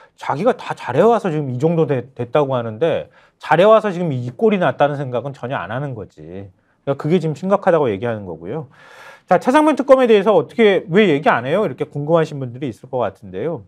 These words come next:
지금 저희가 동아일보를 기준으로 계속 말씀드리는 거잖아요. 동아일보 지면 보여주십시오, 이면.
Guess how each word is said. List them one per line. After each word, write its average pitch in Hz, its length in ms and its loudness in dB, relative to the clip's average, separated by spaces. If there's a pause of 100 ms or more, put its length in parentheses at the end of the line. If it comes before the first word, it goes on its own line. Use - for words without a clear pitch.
지금 170 160 -6
저희가 160 300 0
동아일보를 196 400 2
기준으로 147 320 -10
계속 139 160 -8
말씀드리는 147 640 -10
거잖아요. 98 640 -10
동아일보 156 440 0
지면 156 340 -6
보여주십시오, 104 580 -12
이면. 95 420 -14